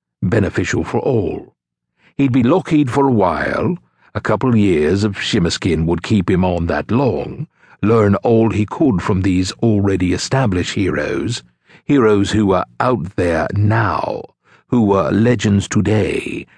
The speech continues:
as opposed to just learning from yesterdays. He loved Trevor, but exaggerated stories and backyard fencing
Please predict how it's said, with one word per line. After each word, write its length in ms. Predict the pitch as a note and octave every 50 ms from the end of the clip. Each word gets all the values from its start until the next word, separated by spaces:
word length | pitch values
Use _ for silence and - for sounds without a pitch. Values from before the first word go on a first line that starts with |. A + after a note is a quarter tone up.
| _ -
as 140 | G#2 G#2+ G2+
opposed 480 | G#2+ - G#2+ A2+ A2 G#2 G#2 G#2 - -
to 80 | G2+
just 340 | F#2+ F2 G#2 G2 - - -
learning 640 | - G2+ A2+ C3 B2+ B2 F#2 E2 D2 D2 D#2 F2+ G#2+
from 220 | A2 - C3+ C3
yesterdays. 960 | A#2+ C3+ C3+ B2 - - G#2 E2+ - D2 - - - - - - - - - - - _ _ _ _ _ _ _ _ - - -
He 100 | B2 B2
loved 280 | C3+ D#3+ F3 C#3+ A2+ -
Trevor, 540 | - - C#3 - D#2 D#2 B1+ A1 - C#3+ - - _ _ _ _ _
but 120 | - - G#2+
exaggerated 680 | G2+ F#2 A2 C#3 C#3 C3 - A2+ A2+ A2 F#2 F#2+ G2
stories 640 | - - - C#3 B2+ G#2+ F2 - D#2 D#2+ G2+ A2+ A2+
and 120 | G#2+ G2+
backyard 520 | F2+ A2 G#2 G2+ E2+ G2 G2 F2+ F2+ F#2 -
fencing 580 | - C#3 C3 - - - E2+ D2 C#2+ - A2+